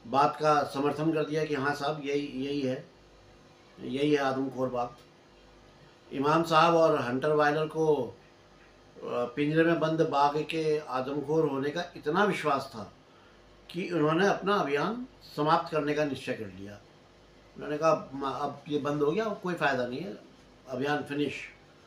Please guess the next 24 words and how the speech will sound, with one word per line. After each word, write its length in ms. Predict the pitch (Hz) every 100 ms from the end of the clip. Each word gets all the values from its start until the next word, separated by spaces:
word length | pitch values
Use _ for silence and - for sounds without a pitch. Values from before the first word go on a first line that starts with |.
| - - - - -
उन्होंने 420 | 143 160 180 180
वन्य 340 | 147 156 170
जंतु 320 | 160 156 156 156
प्रतिपालन 1500 | 151 151 151 147 139 147 143 - 143 139 135 135 131 127 127
विभाग 280 | 127 131
के 160 | 131 147
जो 180 | 131 135
अधिकारी 440 | 123 127 135 135
और 120 | 139
कर्मचारी 640 | 127 127 120 127 131 131 131
थे, 240 | 127 131 - - - - - - - - -
उन 140 | 127
सबको 320 | 147 - 147
भी 160 | 135 135
जो 140 | 131
है 160 | 127 135
इस 120 | 127
सफलता 380 | 127 123 123 131
के 120 | 123
लिए 120 | 131
बहुत 240 | 113 117 120
बहुत 180 | 127
बधाइयाँ 440 | 120 113 117 127 135
दी 120 | 131